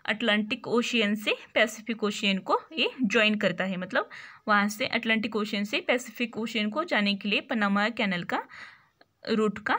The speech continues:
यूज़ होता है। It was opened in nineteen fourteen। ये कब ओपन हुआ? तो नाइनटीन फ़ोर्टीन में ये ओपन हुआ। Earlier the ship had to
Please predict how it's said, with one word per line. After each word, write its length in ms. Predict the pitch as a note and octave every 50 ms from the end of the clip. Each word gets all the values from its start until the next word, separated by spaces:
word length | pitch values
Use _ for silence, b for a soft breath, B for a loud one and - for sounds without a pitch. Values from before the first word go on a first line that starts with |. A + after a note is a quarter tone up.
| - - -
यूज़ 260 | A#3 C4+ C4 G#3 B3
होता 220 | A#3 A3+ - D#3+
है। 160 | E3 E3 E3 D3 - - - B B B B B -
It 140 | C4 C4+ C4+
was 220 | A#3+ A#3+ B3+ D4 C4+
opened 420 | - - A3 G#3 G#3 B3 B3+ A#3+ G#3+
in 120 | A#3 C#4 G#4+ A4 - _ _ _ _ _ - - A3
nineteen 380 | G#3+ G#3 G#3 G#3+ G#3 G#3+ F4
fourteen। 640 | A4+ - - - - - A3+ - - - F3+ D#3+ - - - -
ये 80 | - A#3+
कब 260 | A#3 - C#4 B3+ A3+
ओपन 260 | B3+ B3 A#3+ A3+ A#3
हुआ? 220 | A#3 A#3 G#3 G3 F#3+
तो 140 | G3 D#4+
नाइनटीन 480 | G4 F#4 C#4+ A3 G#3+ G3+ G3+ B3+ B3+ B3
फ़ोर्टीन 380 | B3 A3+ G3 G3 - G#3 F#3+ F3+
में 280 | F#3 G#3+ B3+ F#4+ - B B B B B B B B
ये 200 | - G4 - - -
ओपन 320 | B3 B3 G#3 A3+ A#3+ A#3
हुआ। 240 | A3+ G#3 F3+ E3+ E3+ - - - -
Earlier 440 | A#3 A#3+ A3+ A#3 A#3+ A#3 A#3 B3 G4 B4 - - - B3+ G3+
the 120 | A3 G#3+ A3
ship 260 | G#3+ - - D#4+ D#4+ - - - -
had 160 | A3+ G#3+ A3+
to 340 | G#3+ A#3+ A3 - - - C#4+